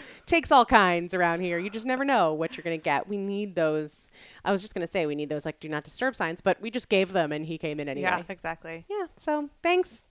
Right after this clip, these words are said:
Speaker 1: Send you a bill. No worries. <laughs> Um, but yeah, I would do an elimination diet. If I wasn't seeing anything there,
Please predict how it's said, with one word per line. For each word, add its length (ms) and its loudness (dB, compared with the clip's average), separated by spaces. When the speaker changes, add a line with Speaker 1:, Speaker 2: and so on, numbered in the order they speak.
Speaker 1:
Send 240 -2
you 80 2
a 20 -6
bill. 300 2
No 140 0
worries. 480 2
<laughs> 440 -10
Um, 160 10
but 120 10
yeah, 220 10
I 200 12
would 160 6
do 140 0
an 60 4
elimination 580 4
diet. 460 8
If 300 2
I 100 8
wasn't 380 6
seeing 300 2
anything 340 2
there, 340 6